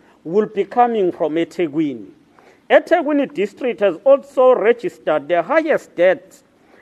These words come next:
uh, rate since the start of the pandemic and the highest number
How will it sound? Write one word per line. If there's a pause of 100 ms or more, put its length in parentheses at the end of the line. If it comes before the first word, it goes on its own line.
(160)
uh,
rate (100)
since
the
start (460)
of
the (140)
pandemic (380)
and
the
highest
number